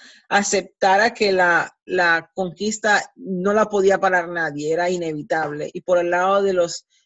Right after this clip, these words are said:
de los españoles, de sus primos, logró que los efectos más fuertes, más negativos, más contraproducentes fueran apaciguados.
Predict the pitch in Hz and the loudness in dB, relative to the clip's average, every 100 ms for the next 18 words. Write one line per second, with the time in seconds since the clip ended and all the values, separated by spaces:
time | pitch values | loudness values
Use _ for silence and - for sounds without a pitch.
0 | _ 180 180 180 180 - 170 175 185 190 | _ -2 0 0 -4 -6 -6 -2 -2 -2
1 | 180 185 - - 196 208 180 170 - _ | -2 -6 -10 -8 -6 -4 -4 -6 -12 _
2 | _ - 185 185 170 185 202 202 214 196 | _ -2 2 2 2 -2 -2 -2 0 0
3 | - 175 185 180 - 208 202 190 190 - | 0 -2 -2 -2 -2 -4 -2 -2 -4 -8
4 | - 196 185 185 180 175 190 190 185 175 | -2 0 0 -2 -2 -4 -4 -4 -2 -2
5 | - 185 175 175 170 175 - 202 190 180 | -2 -2 0 -4 -4 -8 -6 -6 -4 -4
6 | 175 175 170 165 170 175 190 190 - _ | -6 -4 -4 -6 -8 -8 -8 -8 -10 _
7 | - _ 202 185 185 180 175 175 175 160 | -20 _ 0 2 2 -2 -4 -4 -4 -6
8 | 151 160 151 - 156 - | -2 -2 -4 -8 -14 -16